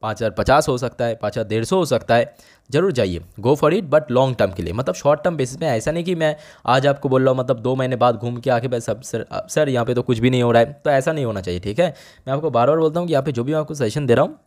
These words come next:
वो लॉन्ग टर्म की पॉइंट of view से, लॉन्ग टर्म इन द मिनिमम पाँच साल, दस साल तक होल्ड करना पड़ेगा। और obviously बात है यहाँ पे फ़ायदा आपको बहुत मिलेगा।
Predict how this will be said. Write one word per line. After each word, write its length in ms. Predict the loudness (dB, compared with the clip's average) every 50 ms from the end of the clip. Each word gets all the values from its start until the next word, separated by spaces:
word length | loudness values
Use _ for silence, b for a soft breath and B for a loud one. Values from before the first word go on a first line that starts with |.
| _ -4 -2
वो 60 | 0
लॉन्ग 380 | 4 6 6 6 6 4 0 -4
टर्म 120 | -4 -4
की 80 | -6 -8
पॉइंट 240 | -8 -8 -8 -6 -6
of 60 | -6
view 120 | -6 -8
से, 140 | -8 -10 -12 -12 -16 _ _ 2
लॉन्ग 220 | 2 2 2 2
टर्म 120 | -4 -6 -4
इन 60 | -6
द 100 | -8 -10 -10 _ _ _ _ -10
मिनिमम 240 | -6 -4 -4 -2 0
पाँच 220 | 0 0 0 0
साल, 180 | 0 0 0 0
दस 220 | 0 -2 -2 -2
साल 100 | -6 -6
तक 140 | -6 -8 -6 -4
होल्ड 160 | -4 -2 0
करना 140 | 0 -2 0
पड़ेगा। 220 | 0 0 0 2
और 140 | 2 2 2
obviously 260 | 0 -2 -4 -4 -2 -2
बात 160 | 0 0 0
है 60 | -2
यहाँ 120 | -4 -2 -2
पे 140 | -2 -2 -4 B B B B B B B B 0
फ़ायदा 260 | 2 4 4 6 4
आपको 160 | 4 2 2
बहुत 220 | 2 4 2 2 2
मिलेगा। 340 | 0 -4 -2 -2 -4 -6 -8